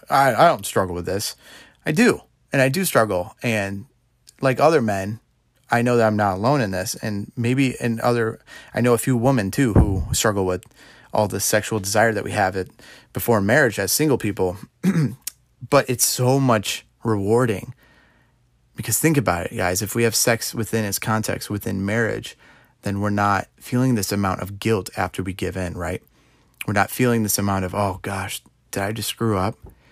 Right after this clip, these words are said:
Did I just, am I good with God? What do I need to do? How do I repent? How do I, how do I ask for forgiveness? Am I forgiven?" All these questions. And not to mention, too, it's glorifying to God and you're doing it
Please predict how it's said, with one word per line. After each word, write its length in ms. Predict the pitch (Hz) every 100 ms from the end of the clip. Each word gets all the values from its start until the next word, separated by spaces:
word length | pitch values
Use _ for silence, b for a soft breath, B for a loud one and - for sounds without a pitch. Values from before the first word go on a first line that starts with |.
| b b b _ _ -
Did 100 | 104
I 160 | 120
just, 360 | 131 135 - - _ _ _ _ _ -
am 100 | 101
I 140 | 120 - -
good 180 | 107
with 140 | 120 117
God? 240 | 95 107
What 100 | 110
do 80 | 120
I 60 | 120
need 180 | 113
to 60 | 98
do? 180 | 107 110
How 140 | 101
do 80 | 117
I 60 | 107
repent? 420 | 95 - 110 95
How 140 | 107
do 100 | 120
I, 100 | 113 B B B
how 100 | -
do 80 | 120
I 60 | 110
ask 160 | 110
for 80 | 98
forgiveness? 520 | 98 95 123 113 90
Am 160 | 107 117
I 60 |
forgiven?" 480 | 135 156 147 147 165 -
All 140 | 123
these 180 | 135 127
questions. 580 | - 123 135 - - - B B B -
And 280 | 160 120
not 160 | 110 123
to 80 | 143
mention, 340 | 147 156 127
too, 460 | - 180 156 120 113 _ _ _ _ _ _ _ _ - -
it's 140 | 135
glorifying 400 | - 139 143 135
to 80 | 113
God 280 | 110 127 143
and 120 | 113
you're 80 | 107
doing 300 | 110 131 135
it 180 | 107